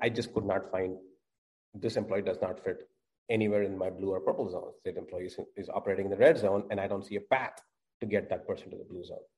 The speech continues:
That's when, you know, it becomes, it's an easier conversation, at least from a manager's perspective, because they realize that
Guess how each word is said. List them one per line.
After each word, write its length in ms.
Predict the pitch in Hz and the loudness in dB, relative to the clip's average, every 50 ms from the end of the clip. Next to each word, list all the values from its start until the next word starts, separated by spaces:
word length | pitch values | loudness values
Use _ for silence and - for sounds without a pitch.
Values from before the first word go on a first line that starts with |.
| _ _ _ _ _ _ _ | _ _ _ _ _ _ _
That's 380 | 110 120 120 123 120 - - - - | 2 4 4 4 2 -2 -10 -6 -2
when, 300 | 107 101 92 90 87 87 - - _ - - - _ _ _ _ | 0 0 0 0 -6 -8 -12 -18 _ -20 -20 -20 _ _ _ _
you 100 | - 104 | -8 -4
know, 180 | 90 87 90 - - | -4 -4 -4 -4 -6
it 100 | - - | -10 -10
becomes, 300 | - - - 98 101 - | -6 -4 -4 -4 -4 -4
it's 140 | - - - | -8 -6 -6
an 100 | 123 123 | -4 0
easier 220 | 151 139 131 151 | 2 6 6 6
conversation, 680 | - - 117 113 117 110 - 120 113 113 120 127 131 - | 8 8 6 6 4 4 4 4 2 2 2 -2 -2 0
at 100 | 113 101 | -2 -2
least 180 | 104 110 110 113 - _ _ _ _ _ _ _ - | -2 -2 -4 -6 -14 _ _ _ _ _ _ _ -6
from 80 | - 98 | -4 -4
a 40 | 92 | -2
manager's 340 | 95 92 92 104 120 120 | -2 -2 -2 0 -2 -2
perspective, 540 | - - - - 170 170 170 - - - - - - - - - - - - _ _ - | -2 -2 0 4 2 2 4 2 0 0 0 -2 -8 -16 -20 -20 -20 -20 -20 _ _ -4
because 380 | - 110 117 117 107 101 107 - - | 0 6 8 8 8 8 4 -2 -2
they 180 | 113 113 117 120 | 4 6 8 8
realize 460 | 110 107 107 101 95 101 101 101 - - - | 8 8 6 6 6 4 4 2 -2 -4 -2
that 200 | 107 98 92 - | -2 -2 -2 -4